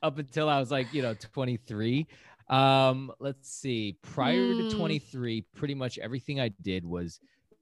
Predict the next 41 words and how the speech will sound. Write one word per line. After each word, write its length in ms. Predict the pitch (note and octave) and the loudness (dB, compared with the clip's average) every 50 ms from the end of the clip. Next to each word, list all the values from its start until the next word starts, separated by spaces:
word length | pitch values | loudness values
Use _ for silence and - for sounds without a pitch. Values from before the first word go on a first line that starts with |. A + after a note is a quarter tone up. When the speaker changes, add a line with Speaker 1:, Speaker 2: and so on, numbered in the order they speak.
| - _ | -10 _
Speaker 1:
uh, 140 | F#2 F#2 E2+ | -4 -2 -2
I 60 | - | 0
had 120 | A2 C3 B2+ | 2 2 2
a 40 | A#2 | 2
very 340 | F2+ G#2 G2+ G#2 G#2+ G#2 F#2+ | 0 -2 -4 -4 -4 -4 -6
addictive 560 | - - - _ G2 F2+ - - F#2+ E2+ - | -8 -10 -10 _ -10 -10 -6 -8 -10 -10 -8
personality. 720 | - G2 F2 - - E2+ E2 D#2 E2 F#2+ A2 B2 C3 B2+ B2+ | -10 -10 -10 -8 -8 -8 -8 -8 -8 -8 -8 -10 -10 -10 -14
So 200 | - - F2+ D#2 | -10 -10 -10 -8
I 120 | E2 F#2+ | -8 -8
tried 300 | G2+ - - A2+ F#2+ F2+ - _ - | -8 -6 -4 -4 -4 -6 -8 _ -14
everything 500 | F2+ D2+ E2+ E2 E2 D#2+ _ F2 E2 D2 | -14 -12 -12 -14 -14 -12 _ -12 -10 -10
once. 400 | D2+ D#2+ C2+ - - - - - _ _ _ _ _ _ | -10 -12 -14 -14 -18 -20 -20 -20 _ _ _ _ _ _
So 200 | - - - A#2 | -4 0 4 4
I 60 | B2 D#3 | 6 6
didn't 100 | F3+ G3 | 4 4
even 200 | F3+ D3 A#2+ A2 | 2 0 0 0
need 220 | A2+ A#2 G#2+ - | 0 -2 -2 -2
peer 180 | - G2+ F2 D#2+ | -2 -4 -4 -4
pressure. 500 | - F#2+ F#2 E2+ - - - - G2+ _ _ _ _ _ _ _ _ _ _ _ _ _ _ _ _ _ _ _ _ | -6 -8 -10 -10 -12 -12 -16 -16 -18 _ _ _ _ _ _ _ _ _ _ _ _ _ _ _ _ _ _ _ _
Like, 220 | - A#2+ A#2 F#2 - _ _ | 2 2 2 2 -2 _ _
y-, 160 | D#3 D3+ D3+ - | -4 -4 -2 -2
it'd 220 | D#3+ D3 C#3+ C#3+ | -2 -2 -2 2
be 100 | C#3+ D#3+ | 4 4
like, 180 | D3+ C#3 C3 - | 6 6 4 6
"Dan, 220 | - G3 G3 D#3+ | 6 6 6 8
you 60 | C#3+ D3 | 8 6
wanna 140 | D#3 D#3 | 6 6
try?" 180 | D3 - F#3+ - | 6 4 2 4
"Yep, 220 | - E3 G3 F#3+ - - | 6 4 4 4 2 0
I'm 120 | C#3+ C3 | 0 2
there. 160 | A#2+ A#2+ A2+ | 2 2 2
I'm 100 | A2 A2 | 2 2
already 200 | G#2+ G#2 G2 G2 | 0 0 0 -2
there." 180 | E2+ F2+ E2 D#2+ D2 | -2 -4 -4 -4 -6
Speaker 2:
<laughs> 40 | - - - - - - - - - D4+ - - G4 | -10 -16 -20 -20 -20 -20 -8 -4 -4 -4 -2 -2 -2
Speaker 1:
Like, 200 | B2+ B2 - - _ | -2 -2 -4 -4 _
and 120 | - D3+ D#3+ | 4 4 4
I'd 260 | E3+ E3+ E3+ F3+ F#3 | 4 4 4 4 4
be 80 | F3+ F3+ | 6 6
like, 220 | F3 D#3+ C3 - - | 6 6 4 2 2
I, 200 | C#3+ D#3+ G#3 B3 | 4 6 6 6